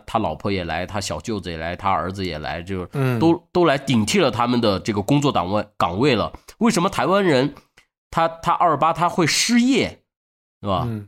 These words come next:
Speaker 1: 他本省人会失业，就是因为你，你这个从外省来的这些，他把工作岗位都占了，然后他就失业了呀。
Speaker 2: 嗯哼。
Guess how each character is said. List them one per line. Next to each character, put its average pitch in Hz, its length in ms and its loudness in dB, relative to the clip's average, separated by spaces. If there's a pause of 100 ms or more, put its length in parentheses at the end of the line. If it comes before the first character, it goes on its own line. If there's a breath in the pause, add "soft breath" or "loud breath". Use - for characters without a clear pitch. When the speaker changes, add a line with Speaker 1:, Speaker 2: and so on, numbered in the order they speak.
(100)
Speaker 1:
他 202 100 -2
本 196 200 2
省 170 100 4
人 139 140 4
会 170 160 2
失 - 240 -2
业， 185 120 2
就 208 160 2
是 185 80 4
因 202 100 2
为 202 100 4
你， 123 240 2 (340)
你 135 180 4
这 196 160 4
个 156 160 2
从 147 260 -2
外 226 160 4
省 120 220 2
来 104 160 2
的 165 120 2
这 147 160 2
些， 139 220 0
他 147 160 -2
把 107 140 0
工 147 200 0
作 160 160 2
岗 90 200 -2
位 123 80 -2
都 165 100 0
占 190 240 2
了， 95 160 0
然 95 100 0
后 123 120 2
他 123 180 -6
就 123 100 -2
失 139 220 -4
业 147 180 0
了 85 120 -6
呀。 73 100 -14 (580)
Speaker 2:
嗯 117 140 -4
哼。 101 160 -6